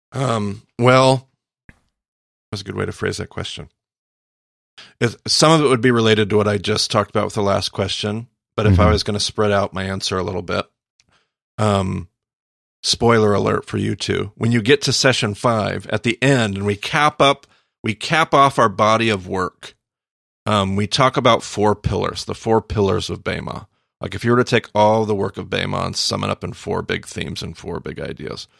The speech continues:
Speaker 1: what would they be? And we talk about the text, we talk about community, and by that we mean radical fellowship with people you don't agree with, 'cause that's what the Eucharist is all about. So
Speaker 2: Mm-hmm.
Speaker 1: not radical fellowship with people you agree with. Anybody can do that, Jesus said.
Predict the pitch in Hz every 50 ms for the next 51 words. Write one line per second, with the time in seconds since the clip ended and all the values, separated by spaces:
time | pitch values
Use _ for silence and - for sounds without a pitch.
0 | _ - - - _ - 107 107 - 90 104 104 120 117 - - - - - -
1 | _ _ _ _ _ _ - - 117 117 - - 117 113 113 117 - 110 - -
2 | - 123 120 139 - - - - - - _ _ _ _ _ _ _ _ _ _
3 | _ _ _ - - - - - - - 104 - - 123 113 - 101 117 107 110
4 | - - - - 107 104 107 113 120 120 123 131 131 139 - - 104 104 95 104
5 | 110 113 107 113 110 107 - - 101 101 101 104 104 101 101 101 98 - - -
6 | 101 110 113 110 107 110 - 117 104 - - 104 104 104 98 - - 104 - 104
7 | - - - 104 - - 104 101 101 95 90 104 107 104 - - 104 98 107 107
8 | 107 107 110 117 117 - - - - 101 101 - - 110 - 101 101 104 - -
9 | 104 104 - - 104 98 101 98 101 104 98 101 104 107 - _ _ - _ _
10 | _ - - _ _ _ _ - - 101 92 110 117 117 117 107 107 113 113 113
11 | 107 - 117 - - 113 107 104 - - - 101 - - 107 - 107 101 101 98
12 | 98 98 104 117 135 127 107 98 - - 117 123 113 98 101 98 95 - 101 95
13 | 92 98 95 98 107 110 - - - 98 92 90 92 - - 101 95 98 104